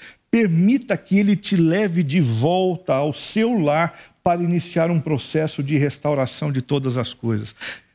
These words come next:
Esse é o momento em que alguns de nós dizemos assim: "Não, não, não, me manda para qualquer outro lugar."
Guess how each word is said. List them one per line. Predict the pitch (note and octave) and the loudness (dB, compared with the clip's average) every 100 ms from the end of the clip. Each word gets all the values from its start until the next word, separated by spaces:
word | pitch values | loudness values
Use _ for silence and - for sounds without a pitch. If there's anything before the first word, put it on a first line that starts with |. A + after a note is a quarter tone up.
| _ | _
Esse | D3+ D#3+ G3 | 0 2 2
é | |
o | |
momento | E3+ D3 D#3 D3+ | 2 2 0 0
em | E3 | 0
que | D#3 | 2
alguns | C3+ D3+ C3+ | 0 -2 0
de | |
nós | C#3 C#3 C#3 | 0 0 0
dizemos | C3 C3+ C#3+ C3+ | -2 -2 0 -2
assim: | C3+ - | -2 0
"Não, | D#3+ G3 A3+ | 2 4 4
não, | G#3 G#3 F#3+ | 2 2 2
não, | F#3 F#3+ | 2 4
me | G3 | 4
manda | G3+ A#3+ A#3+ | 4 4 0
para | A#3+ A3 | 0 -2
qualquer | - A3 - C#4+ | 0 0 0 0
outro | C#4+ D4 D#4 C#4 | 2 0 0 0
lugar." | B3+ G3+ F#3 - C#3+ | 2 0 -2 -4 -10